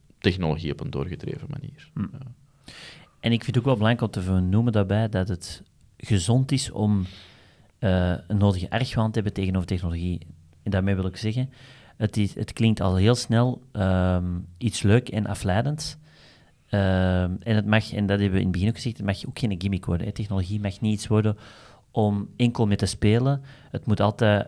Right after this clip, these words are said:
Speaker 2: eh, je moet dingen ontdekken, honderd procent, want anders kun je niet inschatten of dat het iets, eh, of dat toegevoegde bij-, toegevoegde waarde zou kunnen betekenen. Maar je mocht daar niet blijven hangen, hè. Dus heel belangrijk daar, probeer dat duidelijk af te leiden,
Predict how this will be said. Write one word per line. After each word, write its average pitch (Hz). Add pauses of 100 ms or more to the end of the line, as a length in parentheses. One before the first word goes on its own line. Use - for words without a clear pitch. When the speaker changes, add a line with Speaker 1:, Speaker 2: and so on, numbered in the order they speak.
Speaker 2:
eh, 92
je 90
moet 107
dingen 98 (340)
ontdekken, 98
honderd 101
procent, 113
want 92
anders 92
kun 101
je 90
niet 85 (120)
inschatten 98
of 85
dat 85
het 82
iets, -
eh, 87
of -
dat -
toegevoegde 87
bij-, 80 (180)
toegevoegde 87
waarde 90
zou 117
kunnen 110
betekenen. 117 (400)
Maar 107
je 107
mocht 107
daar 101
niet 113
blijven 95
hangen, 90
hè. 110
Dus 98
heel 98
belangrijk 104
daar, 104 (460)
probeer 101
dat 92
duidelijk 98
af 107
te -
leiden, 135